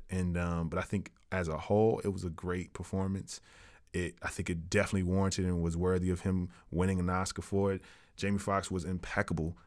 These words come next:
in the role and gave us exact, kind of really what we really needed in terms of we got his musical genius, we got his personality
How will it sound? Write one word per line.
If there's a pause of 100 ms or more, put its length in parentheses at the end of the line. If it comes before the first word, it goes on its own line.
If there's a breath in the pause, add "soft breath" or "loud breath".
(120)
in
the
role (260 loud breath)
and
gave
us
exact,
kind
of
really
what
we
really
needed (340)
in
terms
of (380 soft breath)
we
got (520 soft breath)
his
musical
genius, (280 soft breath)
we
got
his
personality